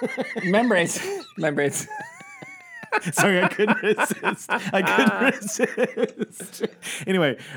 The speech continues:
Speaker 1: um, <laughs> the
Speaker 2: Uh.
Speaker 1: concept of turning C O two into solid materials and liquid fuels is sometimes called carbon conversion and sometimes called carbon utilization,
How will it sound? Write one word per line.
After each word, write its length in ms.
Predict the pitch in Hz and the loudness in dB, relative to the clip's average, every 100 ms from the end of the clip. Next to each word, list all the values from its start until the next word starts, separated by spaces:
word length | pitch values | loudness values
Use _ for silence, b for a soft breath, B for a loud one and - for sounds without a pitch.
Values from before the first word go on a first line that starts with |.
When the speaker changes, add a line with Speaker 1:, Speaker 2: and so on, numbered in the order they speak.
| - | 0
Speaker 1:
um, 280 | 160 165 160 | 4 4 4
<laughs> 120 | - | 4
the 1080 | 185 170 - 180 - 190 180 175 165 156 156 | 4 4 2 0 0 0 0 2 0 2 0
Speaker 2:
Uh. 60 | |
Speaker 1:
concept 420 | 139 180 208 240 202 | 2 0 0 -2 -2
of 100 | 180 | 0
turning 260 | 190 160 | 0 0
C 180 | 143 156 | 0 2
O 60 | 151 | 2
two 320 | - 127 127 | 2 2 2
into 180 | 131 131 | 0 0
solid 360 | - 139 147 | 2 2 2
materials 500 | 156 151 127 113 110 | -2 -2 0 0 0
and 140 | 120 123 | -2 -2
liquid 300 | 131 131 170 | 0 0 -2
fuels 400 | - 117 101 113 | 0 2 2 0
is 100 | 135 | -2
sometimes 360 | 131 120 120 113 | -2 -2 -4 -4
called 380 | - 107 101 | 0 0 0
carbon 440 | - - 113 120 135 | -4 0 2 2 -2
conversion 440 | 151 117 98 101 | -2 -2 -2 -4
and 100 | 101 | -8
sometimes 440 | - 131 139 147 131 | -4 -4 -2 -4 -4
called 280 | 127 110 - | -4 -4 -6
carbon 500 | - 139 139 139 127 | 0 2 2 0 0
utilization, 1000 | 120 123 120 110 104 120 117 - 90 | 0 0 0 -2 -2 -2 -2 -4 -10